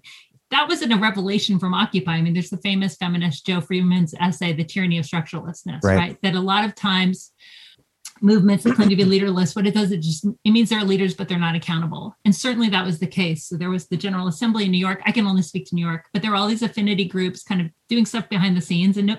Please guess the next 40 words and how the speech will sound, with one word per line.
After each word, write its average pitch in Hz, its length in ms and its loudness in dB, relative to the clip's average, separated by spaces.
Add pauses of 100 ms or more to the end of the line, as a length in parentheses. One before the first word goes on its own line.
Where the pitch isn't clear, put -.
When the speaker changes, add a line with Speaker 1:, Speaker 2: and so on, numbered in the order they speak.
Speaker 1:
you 233 120 4
know, 190 100 2
nobody's 214 400 0
accountable. 185 580 -2
Like, 175 160 -6
sure, 254 140 -6
you're, 175 320 -4 (260)
you're 170 160 -6
autonomous, 233 640 0
<laughs> 254 240 4
but 233 380 0
it's 208 200 0
like, 202 280 -2 (440)
where 240 200 0
is 247 200 0
your, 220 300 -2 (400)
where 240 160 2
do 240 80 4
you 220 160 4
hook 196 240 0
up 185 180 0
into 160 180 -6
the 185 100 -4
whole, 214 560 -2 (460)
you 190 60 2
know, 180 80 2
how, 196 360 0
how 214 320 -4
do 196 120 -2
people 196 280 -6
actually 185 280 -4
know 170 160 -2
what 175 120 -6
you're 185 120 -2
doing 240 420 2
in 180 80 -2
Occupy's 165 600 -4
name? 208 500 -2
And 202 140 0
so, 214 180 -6